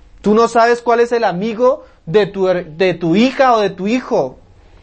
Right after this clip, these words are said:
¿Mm? Hoy en ni-, día, hermano, es increíble la perversión en el mundo. En estos días estábamos viendo un documental con Diana. Mujeres, una mujer en Ca-, en,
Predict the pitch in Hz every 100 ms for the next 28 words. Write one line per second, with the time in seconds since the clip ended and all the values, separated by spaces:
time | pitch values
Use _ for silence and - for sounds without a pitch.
0 | - - - - - - - - - -
1 | - 190 226 294 320 - - - - -
2 | 170 226 233 233 262 262 185 226 233 240
3 | 175 156 151 147 135 131 _ _ _ -
4 | - 226 269 262 262 226 190 214 240 254
5 | 233 - 202 180 175 175 190 208 202 180
6 | 170 175 214 214 214 196 208 190 190 196
7 | 196 202 208 185 170 160 160 185 180 196
8 | 190 151 - - - - 180 214 - 226
9 | 226 254 226 180 - 180 214 226 202 202
10 | 208 180 220 220 214 185 180 175 170